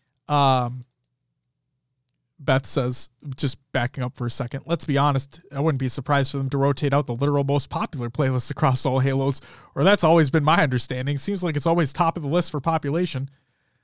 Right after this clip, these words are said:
Beth, I'm telling you, what blew my mind,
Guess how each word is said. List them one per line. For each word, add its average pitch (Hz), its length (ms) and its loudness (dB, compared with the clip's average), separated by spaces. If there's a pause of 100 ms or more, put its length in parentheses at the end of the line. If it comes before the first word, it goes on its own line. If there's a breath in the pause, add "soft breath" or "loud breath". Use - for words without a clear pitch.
(480)
Beth, 180 360 2
I'm 165 100 -2
telling 147 300 4
you, 120 180 -4 (360)
what 156 220 2
blew 175 320 4
my 185 220 2
mind, 156 380 0